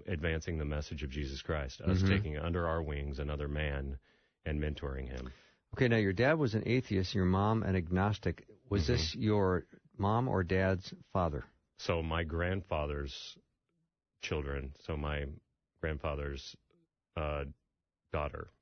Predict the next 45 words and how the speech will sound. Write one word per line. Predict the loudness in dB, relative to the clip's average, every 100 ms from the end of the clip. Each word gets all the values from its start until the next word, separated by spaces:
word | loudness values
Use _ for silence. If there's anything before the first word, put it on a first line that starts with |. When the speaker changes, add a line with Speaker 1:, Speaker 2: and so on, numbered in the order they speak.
| _
Speaker 2:
Okay. | 0 2 0 0
Speaker 1:
There | -2 -2
you |
go. | -2 -6 -6
I | -6 -6 -6
finally | -4 -4
got | -4
around | -4 -4
to | -4
the | -4 -6
answer. | -6 -8
It | -8
took | -8 -8
me |
a | -8
second. | -8 -2 2
Speaker 2:
Okay, | 4 4
Speaker 1:
But | 2
Speaker 2:
no, | 4 4
no | 4 2
problem. | 2 0 0 -2
Speaker 1:
adopted, | 0 2 2 0 -6 -8
by | -6 -6
the | -6
way. | -8 -10 -16 _ 0
Speaker 2:
Okay. | 4 2 2 -2
Speaker 1:
She | -4
was | -2
an | -2
adopted | -2 -2 -4 -6
child. | -4 -2 0 -2 -2
My | -2 -4
parents, | -2 -2 -2 -4 -6
uh, | -2 -2 -2 -4
my | -4
grandparents | -2 -2 -4 -4
tried | -4
to | -2
have | -4 -4
kids, | -6 -6
couldn't. | -4 -4 -4 -6 -10 _ _ _ -20 -20 _
And | -6 -4
so | -2 -2
my | 0 -2
grandparents | -4 -2 -2 -2 -2 -2 -2 -4 -6